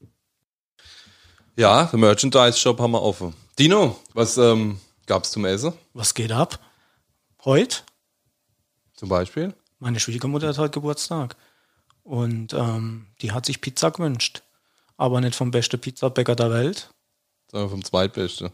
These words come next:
Speaker 2: Ja.
Speaker 1: Oder ich weiß nicht. Ja.
Speaker 2: Also nicht von mir. Äh, ich habe ja der Pizzaofen <laughs> da steht. Ja, aber ich glaub, äh, das geht ja alles drum, dass keiner arbeitet.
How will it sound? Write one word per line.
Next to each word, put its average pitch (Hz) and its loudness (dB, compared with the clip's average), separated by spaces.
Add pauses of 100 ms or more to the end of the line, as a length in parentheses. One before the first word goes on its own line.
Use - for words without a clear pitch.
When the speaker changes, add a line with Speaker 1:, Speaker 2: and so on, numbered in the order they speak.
Speaker 2:
Ja. 120 -2 (680)
Speaker 1:
Oder 95 -4
ich 90 -6
weiß 92 -4
nicht. 95 -12 (160)
Ja. 90 0
Speaker 2:
Also 131 4
nicht 139 4
von 135 4
mir. 156 6 (240)
Äh, - -4 (300)
ich - -2
habe 135 0
ja 135 2
der 143 0
Pizzaofen 135 2 (560)
<laughs> - 2
da 165 0
steht. - 0 (600)
Ja, 143 6
aber 156 6
ich 147 2
glaub, 139 6
äh, 123 4
das - 0
geht 120 0
ja 120 0
alles 117 0
drum, 120 0
dass 117 -2
keiner 117 -4
arbeitet. 123 -2